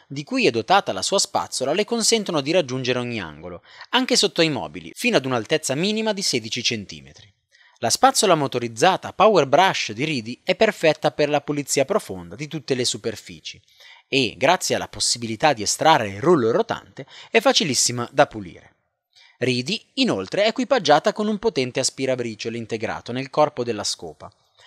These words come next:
L'aspirabriciole, dotato di un pratico accessorio per la pulizia delle fessure,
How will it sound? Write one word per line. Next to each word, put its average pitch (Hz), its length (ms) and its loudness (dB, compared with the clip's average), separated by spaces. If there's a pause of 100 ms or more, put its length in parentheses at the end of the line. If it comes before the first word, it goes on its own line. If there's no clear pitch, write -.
(140)
L'aspirabriciole, 208 800 2
dotato 127 460 2
di 110 100 -12
un 92 140 -14
pratico 143 580 0
accessorio 214 640 4
per 131 140 0
la 113 120 -2
pulizia 113 440 -2
delle 107 160 -2
fessure, 92 520 -4